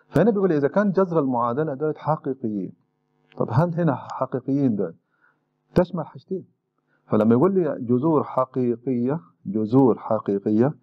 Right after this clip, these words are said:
يبقى إما يكون جذران أو جذران، طبعًا جذران مختلفان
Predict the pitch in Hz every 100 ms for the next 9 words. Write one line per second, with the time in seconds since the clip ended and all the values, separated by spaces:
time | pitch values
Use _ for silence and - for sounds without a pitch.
0 | _ _ 123 123 135 180 175 110 80 -
1 | _ _ _ _ _ _ _ _ _ -
2 | 123 123 160 113 87 - - 98 135 120
3 | 123 117 131 170 - _ _ _ _ _
4 | _ _ _ _ _ _ _ - - 120
5 | 123 160 - _ _ _ 110 113 117 110
6 | 110 107 107 123 127 139 117 107 101 101
7 | 120 110 101 127 - _ - 110 104 -
8 | 120 127 190